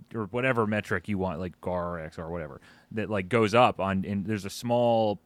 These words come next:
you know, positive trend line there, that would be really interesting. And in the opposite direction would be also be interesting, 'cause if they, their time on ice went up, but their rapm results, their differential went down on average, that would be,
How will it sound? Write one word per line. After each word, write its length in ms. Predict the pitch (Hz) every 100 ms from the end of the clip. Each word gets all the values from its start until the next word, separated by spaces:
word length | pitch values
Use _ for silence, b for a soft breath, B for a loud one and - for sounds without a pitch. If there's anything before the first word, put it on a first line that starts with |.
| _
you 140 | 117
know, 320 | 110 92 90 -
positive 440 | - 113 107 101 90
trend 240 | - 110
line 180 | 98 92
there, 180 | 85 85
that 100 | 90
would 80 | 92
be 120 | 92
really 220 | 90 85
interesting. 480 | 82 90 92 82 80
And 200 | 95 95
in 240 | 101 95 -
the 180 | 107
opposite 420 | 113 127 123 - 98
direction 420 | 101 90 - 98
would 120 | 87
be 120 | 85
also 240 | 117 123 98
be 100 | 82
interesting, 360 | 80 87 87
'cause 160 | 87 87
if 80 | 85
they, 180 | 92 85 b b b -
their 160 | 104 101
time 180 | 110
on 80 | 101
ice 140 | 92 92
went 160 | 90
up, 240 | 147 139 117
but 140 | 110
their 120 | 101 98
rapm 400 | 98 98 98 95
results, 420 | 92 92 87 -
their 140 | 101
differential 480 | 90 92 98 110 101
went 240 | 92 73 87
down 500 | 127 120 92 87 87
on 220 | 95 90
average, 400 | 82 80 76 78
that 100 | 95
would 120 | 87
be, 240 | 85 71